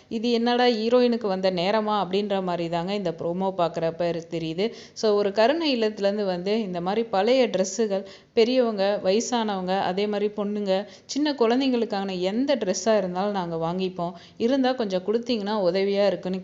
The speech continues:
கேக்குறாங்க. ஹீரோயினும் போய் நம்ம ரஞ்சிதா கிட்ட, "ட்ரெஸ்ஸு இந்த மாதிரி கருணை இல்லத்துலேருந்து கேக்குறேன், தாராளமா கொடு, இதுல என்ன இருக்கு?" அப்படின்றாங்க. இவங்களும் இருக்கிற ட்ரெஸ் எல்லாம் எது தேவையில்லை அப்படின்ற வகையில அந்த ட்ரெஸ் எல்லாம் கலெக்ட் பண்ணிட்டு கொண்டு வந்து அவங்கள்ட்ட கொடுத்து,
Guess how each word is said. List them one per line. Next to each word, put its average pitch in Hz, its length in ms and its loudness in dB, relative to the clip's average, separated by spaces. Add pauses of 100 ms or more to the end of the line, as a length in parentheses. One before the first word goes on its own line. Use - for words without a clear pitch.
கேக்குறாங்க. 170 460 -2 (180)
ஹீரோயினும் 226 560 0 (240)
போய் 285 220 2
நம்ம 208 160 4
ரஞ்சிதா 202 460 2
கிட்ட, 185 300 -2 (120)
"ட்ரெஸ்ஸு 190 360 0
இந்த 214 80 -2
மாதிரி 196 240 0
கருணை 214 380 2
இல்லத்துலேருந்து 185 480 -4
கேக்குறேன், 170 300 -4 (260)
தாராளமா 254 580 2
கொடு, 214 300 2
இதுல 190 240 -2
என்ன 269 160 2
இருக்கு?" 202 320 2 (120)
அப்படின்றாங்க. 175 580 -2 (340)
இவங்களும் 240 500 2
இருக்கிற 226 280 0
ட்ரெஸ் 185 320 -2
எல்லாம் 214 320 0
எது 208 260 -2
தேவையில்லை 202 560 0 (200)
அப்படின்ற 214 360 0 (140)
வகையில 170 300 0 (420)
அந்த 233 160 2
ட்ரெஸ் 240 260 0
எல்லாம் 233 320 2
கலெக்ட் 208 320 0
பண்ணிட்டு 214 280 -2
கொண்டு 190 220 -2
வந்து 196 240 -2 (160)
அவங்கள்ட்ட 185 380 -2
கொடுத்து, 202 320 0